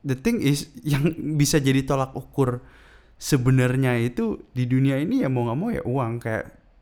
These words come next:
these social issues happen yang lu lihat di U S itu karena masalah keuangan. Masalah di mana economic disparity, economic inequality.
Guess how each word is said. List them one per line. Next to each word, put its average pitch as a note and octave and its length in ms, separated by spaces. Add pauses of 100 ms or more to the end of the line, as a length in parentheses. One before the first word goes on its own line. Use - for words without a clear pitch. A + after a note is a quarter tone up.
(120)
these C3 640 (320)
social G3 560
issues - 400
happen B2+ 560 (1120)
yang C#3 240
lu D#3+ 160
lihat D3+ 320
di A#2 160
U - 80
S - 480 (560)
itu D#3 160
karena D3+ 240
masalah C3 560 (880)
keuangan. D3 640 (640)
Masalah D#3 480
di C#3 80
mana D3 240
economic D3 580
disparity, D3 680
economic D3+ 480
inequality. D3 1000